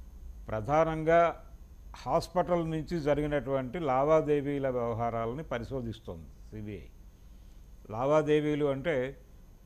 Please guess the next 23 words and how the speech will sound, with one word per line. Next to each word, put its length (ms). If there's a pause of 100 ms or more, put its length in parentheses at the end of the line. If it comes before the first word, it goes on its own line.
ఫార్మా 360
కంపెనీలతో 800
వీళ్ళు 260
జరిపిన 420
లావాదేవీలు 680
కావచ్చు, 540
ఇతర, 560 (720)
ఆ, 520 (100)
సర్జికల్ 600
ఇన్‌స్ట్రుమెంట్స్, 760
ఇత-, 580
ఇతర 340
వ్యవహారాలకు 640
సంబంధించి 840 (500)
కంపెనీలతో 760
వీళ్ళు 260
జరిపినటువంటి 680
లావాదేవీలు, 840 (680)
వీటన్నిటి 580
మీద 220
ప్రధానంగా 880
పరిశోధన 640
జరుగుతోంది. 720